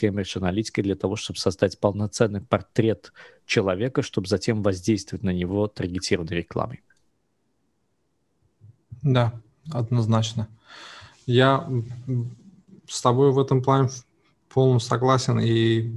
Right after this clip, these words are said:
Speaker 2: можно привести очень много таких примеров, э, так как з-, м, мы с тобой, когда вот общались насчёт даты и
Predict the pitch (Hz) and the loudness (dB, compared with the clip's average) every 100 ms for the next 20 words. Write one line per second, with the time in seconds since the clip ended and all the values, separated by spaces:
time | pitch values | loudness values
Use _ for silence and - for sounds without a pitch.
0 | 117 131 151 160 - 131 127 - 147 143 | 0 6 6 6 4 4 4 4 2 4
1 | 135 135 113 95 - 113 - 110 120 147 | 2 4 2 -2 -4 -6 -2 0 2 0
2 | 151 - 113 117 139 147 135 - 113 107 | -4 -4 -2 2 2 2 0 -2 -4 -4
3 | 113 _ _ 107 113 110 - 117 123 117 | -8 _ _ -6 -4 -6 -8 -4 -2 -2
4 | - 113 120 113 117 110 113 110 110 104 | 0 0 0 -2 -4 -2 -2 -4 -6 -4
5 | 135 131 123 113 110 113 110 - - 113 | -2 -2 -2 -4 -4 -6 -8 -14 -10 -4
6 | 107 117 120 110 107 113 107 107 | 2 2 2 -2 -2 -2 -2 -2